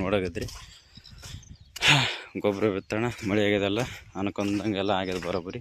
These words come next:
ಈಗ ಇದೊಂದು ಪಟ್ಟಿ ಮತ್ತು ಆ ಕಡೆ ಈ ಬೇವಿನ ಗಿಡ ಕಾಣುತ್ತಲ್ಲ, ಅದ್ರ ಹಿಂದಿಂದ ಒಂದು ಪಟ್ಟಿ, ಎರಡು ಪಟ್ಟಿ ಸದ್ಯ ತೆಗ್ಸ್ಯದ. ಮತ್ತು ಈ ಕಡೆ ಒಂದು ಅದ,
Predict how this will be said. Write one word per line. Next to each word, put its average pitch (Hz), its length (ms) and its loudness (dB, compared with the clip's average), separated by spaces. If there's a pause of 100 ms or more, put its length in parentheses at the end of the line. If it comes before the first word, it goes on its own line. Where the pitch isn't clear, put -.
(600)
ಈಗ 95 100 -4
ಇದೊಂದು 113 420 4
ಪಟ್ಟಿ 110 380 2 (760)
ಮತ್ತು 110 200 2
ಆ 101 60 6
ಕಡೆ 107 220 2
ಈ 104 40 4
ಬೇವಿನ 110 300 4
ಗಿಡ 101 100 -2
ಕಾಣುತ್ತಲ್ಲ, 98 380 -2 (140)
ಅದ್ರ 95 160 -4
ಹಿಂದಿಂದ 107 320 2
ಒಂದು 101 280 -4
ಪಟ್ಟಿ, - 400 -8
ಎರಡು 95 220 -4
ಪಟ್ಟಿ - 420 -2
ಸದ್ಯ 90 160 -6
ತೆಗ್ಸ್ಯದ. 101 380 0 (840)
ಮತ್ತು - 420 -6 (440)
ಈ - 20 0
ಕಡೆ 104 280 2
ಒಂದು 95 200 0
ಅದ, 95 180 0